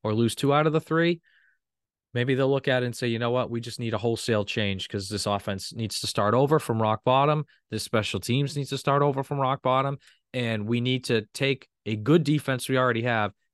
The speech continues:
and give it some good pieces to complement it," because they really haven't played much complementary football all year. So right now, I'm fifty fifty on Belichick. Gonna take a quick break here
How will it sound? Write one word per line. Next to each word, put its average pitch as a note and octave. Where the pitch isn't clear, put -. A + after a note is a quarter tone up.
and A2+
give B2+
it B2+
some A#2
good B2+
pieces A2+
to -
complement F#2
it," F2
because G2+
they A2+
really E3
haven't C3+
played A#2
much G#2+
complementary G2
football F#2
all G2+
year. E2+
So -
right A3
now, F#3
I'm C#3
fifty C#3+
fifty A#2+
on A#2
Belichick. G#2+
Gonna D#3+
take D#3
a C3
quick -
break E3
here D#3